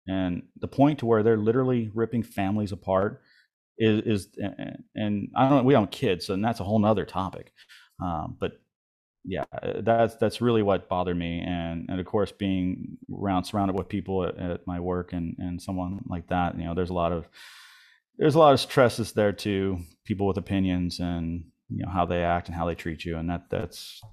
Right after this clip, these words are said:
that's become a, a bit of an issue. So even though how much I'm standing in, you know, standing my ground and upholding, you know, my true values, my true beliefs,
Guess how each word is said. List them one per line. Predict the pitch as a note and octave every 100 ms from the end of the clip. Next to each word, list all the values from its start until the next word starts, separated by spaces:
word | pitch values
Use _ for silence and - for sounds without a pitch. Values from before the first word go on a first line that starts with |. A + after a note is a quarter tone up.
| -
that's | G2+ F2+
become | F2+ - E2+ E2
a, | - - -
a | G2
bit | F#2 - G2+
of |
an | F2
issue. | F2 - E2+
So | - F#2
even | A#2 A#2
though | A2 G2+
how | G#2+
much | G#2 G2
I'm | F#2+
standing | F2 G2+ G2 F2+
in, | F2 F2
you | F#2+
know, | F2
standing | - G2+ F#2
my | F2+
ground | F#2 F#2 F#2 F2
and | E2 -
upholding, | F#2 - F2+ F2 F2
you | F2
know, | E2+
my | F2+ F2
true | F2 F2
values, | E2 E2+ F2 E2+
my | E2
true | -
beliefs, | F2 F2+ F#2